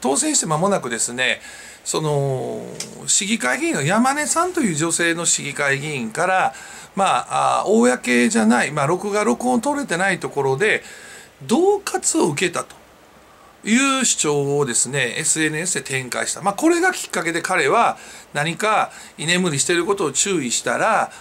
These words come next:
あー、市議会議員の方からですね、恫喝されたということで、どんどんどんどん彼の知名度がネット上で上がっていったという案件なんですが、これ言ったのは四年前なんですね。で、えー、先日ですね、東-、あー、広島高等裁判所、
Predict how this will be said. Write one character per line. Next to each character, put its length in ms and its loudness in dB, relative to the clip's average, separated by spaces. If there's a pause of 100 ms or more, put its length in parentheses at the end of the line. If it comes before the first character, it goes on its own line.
あ 360 2
ー、 40 -2
市 160 0
議 80 -12
会 220 0
議 100 -4
員 100 -6
の 100 -8
方 220 -2
か 140 -6
ら 80 -8
で 100 -14
す 140 -4
ね、 140 -4
恫 240 0
喝 200 -2
さ 180 2
れ 120 2
た 160 0
と 140 -4
い 80 -2
う 60 -8
こ 120 -8
と 140 -4
で、 260 0 (360)
ど 140 4
ん 60 4
ど 140 2
ん 40 0
ど 80 0
ん 40 0
ど 60 2
ん 20 -6
彼 240 0
の 420 -8
知 140 -2
名 160 0
度 100 0
が 140 2
ネ 60 -4
ッ 60 -8
ト 140 -10
上 160 -4
で 80 0
上 100 2
が 120 2
っ 60 -8
て 120 -6
い 40 -6
っ 20 -12
た 200 -2
と 140 -6
い 60 -2
う 80 0
案 140 -2
件 200 -4
な 80 -12
ん 80 -20
で 80 -20
す 140 -6
が、 220 0 (360)
こ 80 0
れ 80 6
言 120 4
っ 20 -4
た 160 0
の 60 6
は 80 4
四 140 2
年 200 2
前 180 0
な 80 -10
ん 80 -16
で 80 -18
す 80 -10
ね。 160 -4 (300)
で、 260 0 (260)
え 300 2
ー、 40 0
先 260 -2
日 260 -2
で 80 -4
す 140 -2
ね、 200 -4
東-、 240 -4 (160)
あ 420 2
ー、 20 -8
広 260 0
島 340 2 (120)
高 200 2
等 140 0
裁 220 2
判 160 2
所、 180 -2